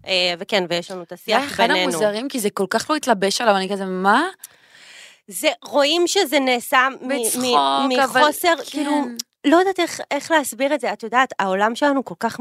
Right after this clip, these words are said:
Speaker 1: מתפתח ומשתנה כל יום, אני חס וחלילה לא מצדיקה את זה, אבל בואי, פעם, כאילו,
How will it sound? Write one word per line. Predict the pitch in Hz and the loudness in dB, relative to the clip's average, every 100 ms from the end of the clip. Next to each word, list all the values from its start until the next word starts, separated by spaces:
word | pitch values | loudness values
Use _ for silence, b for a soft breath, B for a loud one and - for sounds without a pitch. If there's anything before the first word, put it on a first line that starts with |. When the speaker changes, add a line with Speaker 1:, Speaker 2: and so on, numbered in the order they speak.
| 247 | -4
Speaker 1:
מתפתח | 254 - - - 202 - | -4 -4 -10 0 0 0
ומשתנה | 190 180 - - 175 185 | -4 -4 -6 -6 -2 -2
כל | 185 214 214 | 2 2 2
יום, | 226 247 B B B B | 0 0 B B B B
אני | 190 190 180 - | -2 -2 -4 -4
חס | 240 240 | -4 -4
וחלילה | 269 247 | 0 2
לא | 226 226 | 4 4
מצדיקה | 240 202 226 220 | 2 -4 0 0
את | 190 | 0
זה, | 202 | -6
אבל | 180 185 180 - _ 220 | -6 -6 -8 -10 _ 2
בואי, | 277 220 - | 2 2 -4
פעם, | 190 208 269 277 - _ _ _ _ _ - | -2 0 2 0 -6 _ _ _ _ _ -14
כאילו, | 220 | -12